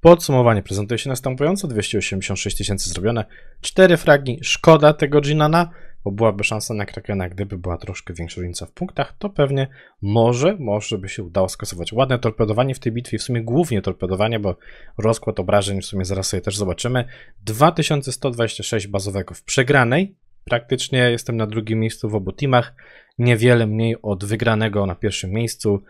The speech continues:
No, niestety nie poukładało się tak, jak, tak jakby się mogło poukładać. Gdzieś tam się tam nasi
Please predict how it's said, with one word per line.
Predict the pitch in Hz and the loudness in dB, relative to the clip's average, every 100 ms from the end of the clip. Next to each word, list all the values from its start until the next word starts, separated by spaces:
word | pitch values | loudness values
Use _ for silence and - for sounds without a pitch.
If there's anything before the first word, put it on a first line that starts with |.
| - _ _ - | -20 _ _ -2
No, | 113 113 _ _ - - _ | 0 0 _ _ -10 -10 _
niestety | 113 110 101 - 113 - 101 | -6 -4 -4 -2 -4 -2 -2
nie | 120 131 | -2 -2
poukładało | 127 113 104 90 82 87 82 76 | -2 -4 -4 -8 -4 -4 -4 -10
się | - - | -14 -14
tak, | - - 78 | -14 -14 -16
jak, | - - _ _ _ _ | -18 -20 _ _ _ _
tak | 82 - | -16 -12
jakby | - 80 | -12 -12
się | - 90 | -10 -4
mogło | 101 95 82 | -4 -4 -8
poukładać. | - 82 - 101 98 - - - _ - | -8 -8 -2 0 0 -4 -18 -20 _ -14
Gdzieś | 87 - | -12 -8
tam | 95 85 | -6 -8
się | 95 | -6
tam | 92 | -6
nasi | 90 92 92 | -4 -6 -8